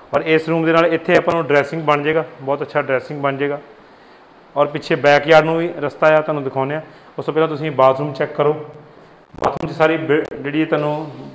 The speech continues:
ਬ੍ਰਾਂਡਡ ਫਿਟਿੰਗ ਮਿਲੇਗੀ ਔਰ ਨਿਟਕੋ ਦੀ ਜਿਹੜੀ ਬ੍ਰਾਂਡਡ ਟਾਈਲ ਇੱਥੇ ਅਸੀਂ ਯੂਜ਼ ਕੀਤੀ ਹੈ ਪੂਰੇ ਬਾਥਰੂਮ ਦੇ ਵਿੱਚ। ਬਹੁਤ ਦੇਖੋ ਸੋਬਰ ਕਲਰ ਯੂਜ਼ ਕੀਤੇ ਗਏ ਨੇ। ਸੋ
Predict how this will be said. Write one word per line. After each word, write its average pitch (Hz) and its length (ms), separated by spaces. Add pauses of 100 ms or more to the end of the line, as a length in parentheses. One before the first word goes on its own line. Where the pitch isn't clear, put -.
(100)
ਬ੍ਰਾਂਡਡ 135 480
ਫਿਟਿੰਗ 156 280
ਮਿਲੇਗੀ 147 380 (800)
ਔਰ 139 280
ਨਿਟਕੋ 143 400
ਦੀ 156 140
ਜਿਹੜੀ 151 140
ਬ੍ਰਾਂਡਡ 135 440
ਟਾਈਲ 143 280 (320)
ਇੱਥੇ 151 240
ਅਸੀਂ 151 160
ਯੂਜ਼ 143 260
ਕੀਤੀ 151 360
ਹੈ - 200 (480)
ਪੂਰੇ 147 180
ਬਾਥਰੂਮ 131 380
ਦੇ 147 80
ਵਿੱਚ। 143 180 (100)
ਬਹੁਤ 143 240
ਦੇਖੋ - 200
ਸੋਬਰ 147 460
ਕਲਰ 147 400 (520)
ਯੂਜ਼ 127 240
ਕੀਤੇ 135 260
ਗਏ 131 140
ਨੇ। 139 160 (1160)
ਸੋ 147 520